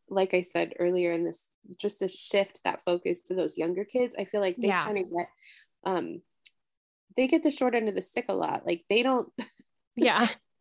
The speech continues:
Speaker 1: we don't have time for a lot of their activities. Like, I don't have time
Speaker 2: Yeah.
Speaker 1: for them to do their own stuff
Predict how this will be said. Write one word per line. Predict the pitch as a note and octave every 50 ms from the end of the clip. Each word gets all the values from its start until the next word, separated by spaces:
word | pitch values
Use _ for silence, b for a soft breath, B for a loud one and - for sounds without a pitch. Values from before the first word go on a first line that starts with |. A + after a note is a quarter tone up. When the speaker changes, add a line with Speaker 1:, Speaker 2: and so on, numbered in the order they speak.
| _ _ -
Speaker 1:
we | A#3+ E4+
don't | F4+ G#4 G4+ F#4
have | E4+ F#4+ E4
time | D#4 - - - A3 A#3 B3+ C#4+ D4+ D4
for | - D4 C4
a | B3
lot | A#3+ A#3 A#3+ A#3
of | A3 G#3 -
their | G#3 G#3 A#3
activities. | C4 C#4+ C4+ - - E4 D#4 D#4+ E4 E4 E4 E4 E4 D#4+
Like, | C#4 B3 -
I | A#3+ B3 C4+
don't | C#4 D#4 D#4+ D#4
have | D4 C#4 -
time | - A3 A#3 A3+
Speaker 2:
Yeah. | G3+ F#3 F3
Speaker 1:
for | F3
them | F#3+ F#3+ F#3+ G3
to | - - - -
do | F#3 F#3
their | F3 E3+ -
own | F3+ F3+ F3+
stuff | - - - F3 -